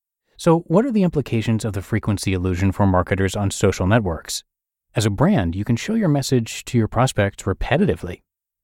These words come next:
Once the frequency illusion kicks in, every message will raise positive brand awareness and breed trust from the viewer. On social media networks, you can target your abandoned website visitors by launching remarketing campaigns.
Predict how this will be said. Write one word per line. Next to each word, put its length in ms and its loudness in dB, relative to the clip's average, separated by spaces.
Once 200 2
the 100 0
frequency 440 2
illusion 380 4
kicks 260 -2
in, 240 4
every 340 4
message 400 4
will 180 2
raise 280 0
positive 580 0
brand 280 2
awareness 520 -4
and 160 2
breed 320 -2
trust 320 0
from 140 -2
the 80 0
viewer. 400 4
On 120 4
social 320 2
media 280 4
networks, 540 -4
you 120 -4
can 140 2
target 380 0
your 140 4
abandoned 520 0
website 380 0
visitors 460 -2
by 180 -2
launching 440 0
remarketing 640 0
campaigns. 640 -6